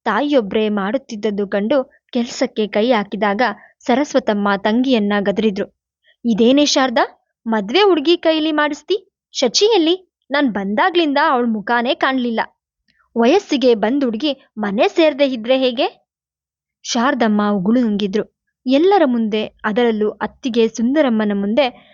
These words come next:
ತನ್ನ ಮಗಳನ್ನು ಕೆಲಸಕ್ಕೆ ಕಳಿಸುತ್ತಾ ಇರುವ ಸಮಾಚಾರ ಹೇಳಿದ್ರೆ ಆಯ್ತು.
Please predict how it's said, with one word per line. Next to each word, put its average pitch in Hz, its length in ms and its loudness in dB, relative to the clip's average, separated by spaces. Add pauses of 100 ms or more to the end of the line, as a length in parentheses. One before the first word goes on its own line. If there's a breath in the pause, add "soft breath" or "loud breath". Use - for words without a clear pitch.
(160 soft breath)
ತನ್ನ 480 240 4
ಮಗಳನ್ನು 262 580 2
ಕೆಲಸಕ್ಕೆ 247 500 -6
ಕಳಿಸುತ್ತಾ 214 520 -6
ಇರುವ 208 400 -2
ಸಮಾಚಾರ 220 640 0
ಹೇಳಿದ್ರೆ 208 600 -2 (260)
ಆಯ್ತು. - 540 -8